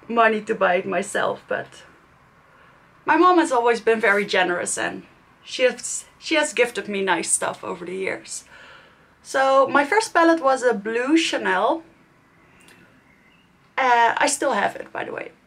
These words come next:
And I just did the same look with it every time. I think I used all four shades. They went from light blue to dark blue. And I just <laughs> put them on top of each other.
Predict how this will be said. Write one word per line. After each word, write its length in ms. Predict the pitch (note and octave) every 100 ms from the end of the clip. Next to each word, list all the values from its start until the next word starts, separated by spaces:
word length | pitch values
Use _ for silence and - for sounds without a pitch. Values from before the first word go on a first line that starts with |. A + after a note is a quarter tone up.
| _ _ -
And 580 | - B3+ B3 A#3+ A#3+ B3+ - _ _ _
I 80 | A#3+
just 300 | B3+ C#4+ -
did 400 | B3+ B3 B3 B3 - - - - - - -
the 80 | -
same 360 | A3+ C4+ B3 A3+
look 220 | A3+ A#3+
with 180 | A#4+ A#4+
it 160 | A3
every 240 | G3+ G#3+ G#3+
time. 320 | G#3+ C4 G3+
I 60 | G3
think 180 | B3
I 80 | A#3+
used 300 | A3+ A3+ A3
all 160 | G#3+ A#3
four 300 | - A#3 A3+
shades. 560 | - G#3+ A#3+ C#4+ - - - - -
They 80 | B3+
went 220 | C4+ C4
from 280 | - B3 B3
light 320 | B3 A#3+ A#3+
blue 200 | A3+ A#3+
to 140 | A#3+
dark 340 | G#3 G#3 A3 -
blue. 340 | B3+ C4+ C#4+ - _ _ _ _ _ _ - _ _ _ _ _ _
And 120 | C4
I 100 | C#4+
just 340 | - D4 C#4 -
<laughs> 60 |
put 220 | D#4 D#4 -
them 420 | D4+ B3+ C4 C4 - - -
on 160 | B3 B3
top 200 | - -
of 160 | D#4+ A#3+
each 200 | G#3 G#3
other. 380 | G3 G3 -